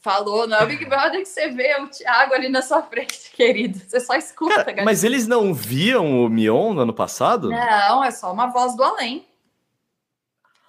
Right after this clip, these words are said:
Speaker 1: Tanto na roça quanto lá dentro na casa. É só uma voz.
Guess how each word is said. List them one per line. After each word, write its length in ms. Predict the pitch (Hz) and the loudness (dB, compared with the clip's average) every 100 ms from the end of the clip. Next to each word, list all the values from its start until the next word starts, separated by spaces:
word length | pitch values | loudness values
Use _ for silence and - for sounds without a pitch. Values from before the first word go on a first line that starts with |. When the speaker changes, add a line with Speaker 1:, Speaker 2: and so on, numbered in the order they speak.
| _ - | _ 0
Speaker 1:
Tanto 520 | 220 214 240 247 302 | 4 4 2 -6 -4
na 240 | 277 262 | 2 4
roça 680 | 247 208 208 220 262 285 370 | 4 2 4 4 2 0 -6
quanto 300 | 370 359 370 | -4 -4 -2
lá 100 | 339 | 0
dentro 300 | 330 330 330 | 0 -2 -4
na 100 | 330 | -8
casa. 580 | - 453 403 427 427 349 | -6 -2 0 0 -2 -4
É 60 | 214 | -4
só 160 | 226 | -4
uma 160 | 202 277 | -2 -4
voz. 680 | 381 370 381 440 - - - | 0 2 2 0 -6 -16 -18